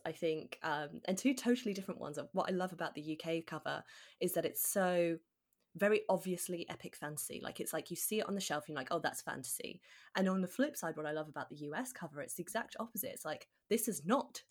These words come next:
does not look like fantasy," but it is. And I think both of them do very different things in the market, but I'm so lucky to have on one side a black woman on the cover and on the other a cover that actually merges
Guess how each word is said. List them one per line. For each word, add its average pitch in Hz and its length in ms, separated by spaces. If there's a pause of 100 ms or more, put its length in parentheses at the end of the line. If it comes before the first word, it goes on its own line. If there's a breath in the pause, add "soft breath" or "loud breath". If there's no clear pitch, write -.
(120)
does 190 180
not 262 180
look 170 160
like - 200
fantasy," - 560 (480 soft breath)
but 160 160
it 151 100
is. - 400
And 160 160
I 160 80
think 175 440 (420)
both 190 280
of 175 80
them 151 360
do 165 120
very 151 380
different 156 340
things 156 240
in 156 60
the 156 80
market, 180 560
but 147 140
I'm 147 260 (400 soft breath)
so 170 320
lucky 160 320
to 147 120
have 151 240 (800)
on 165 160
one 160 160
side 156 240
a - 40
black - 340
woman 156 200
on 151 100
the 147 60
cover - 360
and 165 120
on 160 120
the 165 120
other - 300 (420 soft breath)
a 180 60
cover 180 320
that 160 260 (320)
actually 285 640
merges 185 640